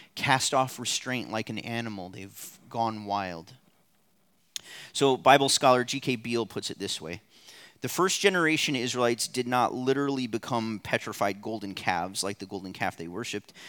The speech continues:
but they are depicted as acting like out of control and headstrong calves, apparently because they are being mocked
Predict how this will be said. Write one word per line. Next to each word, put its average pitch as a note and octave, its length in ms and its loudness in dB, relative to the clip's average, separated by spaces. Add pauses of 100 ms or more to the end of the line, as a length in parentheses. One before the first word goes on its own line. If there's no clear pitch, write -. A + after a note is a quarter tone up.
(200)
but C3+ 140 -2
they D#3 100 4
are D3 80 4
depicted D3+ 540 -2
as C3 180 6
acting C#3 480 2
like A2 320 -2
out D#3 180 6
of E3+ 120 -4
control C3+ 500 -2
and G#2 100 -4
headstrong C#3 540 0
calves, A#2+ 560 2 (380)
apparently F3 400 2
because C#3 400 4
they D3+ 100 6
are D3 80 4
being D3+ 300 0
mocked C3+ 720 2